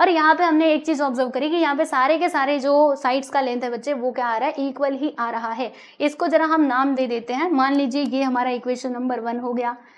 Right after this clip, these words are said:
ये हो गया बच्चों टू, ये हो गया हमारा इक्वेशन नंबर थ्री, ठीक है।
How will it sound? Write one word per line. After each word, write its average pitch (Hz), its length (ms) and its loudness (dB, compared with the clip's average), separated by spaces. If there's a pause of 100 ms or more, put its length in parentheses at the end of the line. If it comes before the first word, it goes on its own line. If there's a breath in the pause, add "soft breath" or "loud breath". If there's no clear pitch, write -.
(140 soft breath)
ये 294 100 2
हो 359 140 4
गया 330 120 6
बच्चों 302 300 -2
टू, 269 280 -4
ये 262 160 -2
हो 269 120 0
गया 247 140 -2
हमारा 226 400 -2
इक्वेशन 247 480 -6
नंबर 214 300 -4
थ्री, 208 300 -12
ठीक 262 160 -2
है। 339 80 6